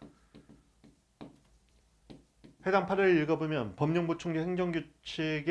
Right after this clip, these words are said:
해당되는 걸로 보여집니다. 법규명령의 효력이 있다면 이런 명령에 대한, 어, 규범 통제는 대법원에 있다. 이 정도 알아두시면 되겠죠. 헌법 백칠 조 이 항 얘기가 나오고요.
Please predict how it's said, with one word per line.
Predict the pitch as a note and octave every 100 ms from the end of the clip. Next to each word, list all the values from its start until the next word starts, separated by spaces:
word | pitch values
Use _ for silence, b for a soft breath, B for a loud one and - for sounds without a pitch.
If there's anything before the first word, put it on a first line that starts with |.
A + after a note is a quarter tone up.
| F3
해당되는 | F3+ F#3 E3+ D#3+ C#3+
걸로 | B2
보여집니다. | A#2 C3 B2 A2+ B2+ B2 G#2 G2+ D#3 - b b b b b
법규명령의 | C#3+ F#3+ F#3 F#3 F3
효력이 | F#3 F3 D3+
있다면 | C#3 D3+ C#3+ G#2 G#2+
이런 | - D3+ D3+
명령에 | C3+ D#3+ E3 D#3+
대한, | D#3 D#3+ F3+ G3+ b b b b
어, | A2+ A2+
규범 | D3 D#3
통제는 | D#3+ D#3+ D#3+ D3
대법원에 | B2+ D3 D3 C#3
있다. | - C#3+ - -
이 | -
정도 | C#3 D3 B2
알아두시면 | C3+ C#3+ E3 B2+
되겠죠. | A#2 B2 - G#2 D3 E3 _ _ _ - b b b b
헌법 | - F#3 F#3
백칠 | D3+ - E3
조 | D#3
이 | B2
항 | C3+ C#3 A#2+
얘기가 | B2+ B2+ A2
나오고요. | A2+ B2+ A2+ B2+